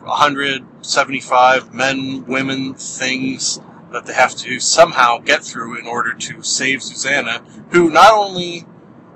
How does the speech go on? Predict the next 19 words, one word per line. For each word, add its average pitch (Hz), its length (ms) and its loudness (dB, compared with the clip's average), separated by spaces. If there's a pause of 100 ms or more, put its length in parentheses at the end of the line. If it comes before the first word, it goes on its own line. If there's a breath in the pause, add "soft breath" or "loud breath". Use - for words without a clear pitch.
um, 117 520 -2 (640)
is 143 200 -6
in 160 180 -2
this 143 160 -4
building, 135 460 -2
but 123 180 -6
sort 135 180 -6
of 123 120 -10
traveled 143 480 2
through 143 280 -4
this 139 200 -8
building 131 420 -8
to 131 240 -8
another 139 320 0
of 120 220 0
those 117 240 -14
magical, 120 500 0
mystical 127 460 -8
doorways 120 640 -4